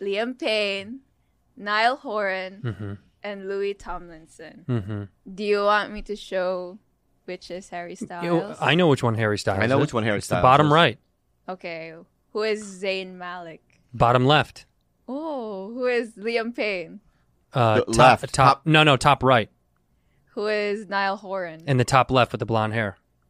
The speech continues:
Speaker 1: Who? Louis Tomlinson is in the middle.
Speaker 2: That's right.
Speaker 1: Okay.
Speaker 2: Do you
Speaker 1: very
Speaker 2: know that to be true?
Speaker 1: Yeah.
Speaker 2: Oh, that's right. You're the,
Speaker 3: Um,
Speaker 2: right.
Speaker 3: what
Speaker 2: Sorry.
Speaker 3: ki-, what kind of ted Talk is this? Are you gonna ask her que-
Speaker 2: She asked me.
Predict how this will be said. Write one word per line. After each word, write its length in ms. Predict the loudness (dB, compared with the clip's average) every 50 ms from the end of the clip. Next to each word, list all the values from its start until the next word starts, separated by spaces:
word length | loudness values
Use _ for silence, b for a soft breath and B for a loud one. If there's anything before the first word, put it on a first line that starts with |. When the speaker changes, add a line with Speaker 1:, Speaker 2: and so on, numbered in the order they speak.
| _ _ _ _
Speaker 1:
Who? 140 | -18 -18 -18 _ _ _ _ _ _ _ _ _ _ _ _ _ _ _ _ _
Louis 260 | -12 -10 -8 -10 -10
Tomlinson 460 | -10 -12 -14 -12 -12 -14 -12 -12 -14
is 120 | -14 -14 -18
in 100 | -18 -20
the 60 | -20
middle. 400 | -20 -20 -20 -20 -20 -20 -20 _ -2
Speaker 2:
That's 180 | 0 0 0 4
right. 260 | 2 2 2 2 -2 _ -20 -20 -20 -20 -20 -20 -20 _ _ _ _ _ _ _ _ _ _ _ _ _ -16
Speaker 1:
Okay. 280 | -16 -16 -14 -18 -20 -14
Speaker 2:
Do 140 | 0 4 6
you 60 | 6
Speaker 1:
very 20 |
Speaker 2:
know 140 | 8 8 8
that 140 | 6 6 4
to 80 | 4
be 100 | 2 2
true? 300 | 2 4 4 4 4 4 2 _ _ _ _ _ _ -18 -18 -18 _
Speaker 1:
Yeah. 520 | -12 -8 -6 -6 -4 -4 -4 -6 -8 -12 -16 -20 _ _ _ _ _ -2 2
Speaker 2:
Oh, 180 | 4 4 6
that's 180 | 6 4 2 2
right. 120 | 0 0 0
You're 120 | -2 -2
the, 100 | 0 0
Speaker 3:
Um, 100 | 2 2
Speaker 2:
right. 120 | 2 0
Speaker 3:
what 120 | -2 -6 -2
Speaker 2:
Sorry. 240 | 2 2 2 2 2
Speaker 3:
ki-, 60 | -4 -8 _ _
what 160 | -8 -8 -6
kind 140 | -4 -6 -6
of 80 | -6 -4
ted 180 | -4 -4 -2
Talk 200 | 0 -2 0 0 -2
is 100 | -6 -6
this? 160 | -8 -10 -8 -4
Are 80 | -2 -2
you 460 | -2 0 0 2 2 0 -2 -4 -10 _ _ _ _ _ _ _ _ _ _ _ _ _ _ _ _ _ _ _ _ _ _ -2
gonna 160 | -2 0 2
ask 200 | 0 -2 -2 -4
her 80 | -12
que- 220 | -8 -6 -6 -6 -6 _ _ _ _ _ _ _ -20 -20 _ _ _ _ _ _ _ _ _ _ _ -8
Speaker 2:
She 280 | -4 2 4 6 6 8
asked 220 | 6 6 4 2
me. 260 | 2 2 2 2 0